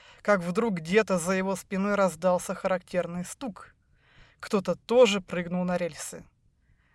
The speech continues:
И вот угрожающие шаги теперь уже почти бегущего стали приближаться,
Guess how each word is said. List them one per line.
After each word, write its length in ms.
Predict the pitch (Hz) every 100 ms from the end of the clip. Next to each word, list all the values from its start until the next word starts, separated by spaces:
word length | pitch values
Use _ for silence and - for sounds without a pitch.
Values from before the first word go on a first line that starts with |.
| _
И 80 | 208
вот 200 | 302 285
угрожающие 880 | 247 262 208 247 269 254 220 240 214
шаги 320 | 220 208 254
теперь 280 | 220 214 208
уже 160 | 185
почти 360 | 190 202 - 226
бегущего 680 | 190 208 175 220 - 240 220
стали 380 | - 196 185
приближаться, 840 | 180 185 185 196 226 196 - 170